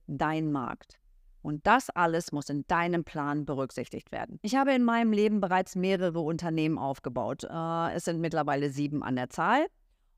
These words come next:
Und jedes Mal wurde ich vor neue Herausforderungen gestellt, obwohl ich doch eigentlich aus den vorangegangenen Firmen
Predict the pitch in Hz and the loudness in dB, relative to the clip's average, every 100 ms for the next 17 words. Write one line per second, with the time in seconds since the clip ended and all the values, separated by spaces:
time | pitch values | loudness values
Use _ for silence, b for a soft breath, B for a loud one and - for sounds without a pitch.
0 | _ 190 208 202 185 175 214 285 330 349 | _ 0 0 0 -2 0 2 2 2 0
1 | 320 320 - 196 180 139 135 - 160 175 | -2 -4 -4 0 2 2 0 -2 0 0
2 | 170 - 170 165 165 175 180 185 156 151 | -2 -4 -2 0 0 0 0 -2 0 -2
3 | - 139 135 127 - - - - - _ | -2 -6 -4 -4 -6 -6 -10 -10 -16 _
4 | _ - 156 147 185 180 180 156 156 165 | _ -6 -4 2 2 4 0 -2 -2 -2
5 | - 151 160 151 151 143 165 165 160 165 | 0 0 0 -2 0 0 0 0 -2 -2
6 | 165 156 160 156 165 | -2 -4 -2 0 -2